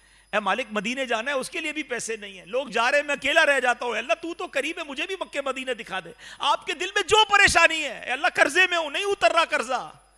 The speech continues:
ए अल्लाह, रोजगार नहीं मिल रहा है, ए अल्लाह, कारोबार कर रहा हूं, नुकसान हो रहा है,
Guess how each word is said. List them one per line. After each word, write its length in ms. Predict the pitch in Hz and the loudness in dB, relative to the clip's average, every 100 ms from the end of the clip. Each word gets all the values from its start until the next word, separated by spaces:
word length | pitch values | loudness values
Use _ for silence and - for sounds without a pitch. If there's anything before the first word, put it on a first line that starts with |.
| _ _ - | _ _ -4
ए 40 | 285 | 0
अल्लाह, 180 | 311 | 4
रोजगार 480 | 370 349 285 359 381 392 | 6 4 6 6 8 6
नहीं 120 | 381 | 0
मिल 160 | 359 | -4
रहा 200 | 330 311 | -2 0
है, 280 | 233 180 - | -2 -6 -6
ए 20 | |
अल्लाह, 240 | 294 285 254 | -4 0 0
कारोबार 480 | 320 320 311 370 359 | 2 2 4 4 4
कर 160 | 330 | 0
रहा 120 | 330 | 2
हूं, 80 | 392 | 2
नुकसान 380 | 392 - 339 392 403 | 2 2 6 8 8
हो 120 | 370 | 4
रहा 140 | 349 | 4
है, 340 | 302 185 139 | 2 -2 -10